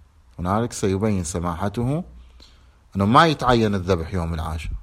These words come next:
يجوز الذبح إلى آخر أيام التشريق، يجوز يوم عشرة، يوم احدى عشر، يوم اثنى عشر، يوم ثلاثة عشر. الأمر الثالث: هل يجب الذبح في النهار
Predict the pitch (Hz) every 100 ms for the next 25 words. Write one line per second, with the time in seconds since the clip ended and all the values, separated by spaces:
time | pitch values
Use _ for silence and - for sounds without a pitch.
0 | - 92 98 120 104 92 113 123 147 160
1 | - 113 104 120 147 165 160 131 120 104
2 | 92 80 87 80 78 - - - - -
3 | - 98 101 107 110 101 110 - 92 90
4 | 92 95 98 92 85 - 104 113 113 127
5 | 143 127 90 82 76 - 57 - - -
6 | - _ _ - _ - - _ - -
7 | - - - - - 131 160 208 220 -
8 | 202 165 127 120 - 139 170 196 185 156
9 | 127 104 - - 110 107 110 147 139 -
10 | - 120 120 117 113 147 151 131 95